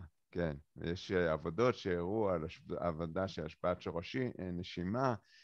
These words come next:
וראית גם שהחנקן היה יותר גבוה בשורשים, ויש עבודה שמראה גם את הקשר בין ריכוז החנקן בשורשים לבין הנשימה,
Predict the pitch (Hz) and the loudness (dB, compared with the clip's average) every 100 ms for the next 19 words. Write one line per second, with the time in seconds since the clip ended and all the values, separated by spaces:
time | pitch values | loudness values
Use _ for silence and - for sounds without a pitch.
0 | _ 80 95 104 110 104 98 101 101 101 | _ 0 4 6 6 4 4 2 2 2
1 | 87 82 - 95 87 127 139 131 127 120 | 2 0 -2 -2 2 4 4 4 4 4
2 | 113 123 113 107 107 104 107 95 107 104 | 2 2 0 0 -2 0 0 0 -4 -2
3 | 87 92 107 92 78 73 90 92 78 80 | -4 -4 -2 -2 -2 -4 -4 -6 -6 -6
4 | 85 95 85 78 104 - - - - 80 | -6 -6 -6 -2 -2 -4 -18 -20 -8 -4
5 | 85 90 90 110 104 107 90 98 98 92 | -2 -2 -2 0 0 0 -2 -2 -2 -4
6 | 90 98 98 - 87 90 107 101 92 90 | -4 -6 -4 -2 -2 0 0 -2 -4 -6
7 | 73 87 98 95 82 90 87 85 - 98 | -6 -6 -4 -2 -2 -2 -2 -4 -6 -4
8 | 98 117 120 | -2 0 0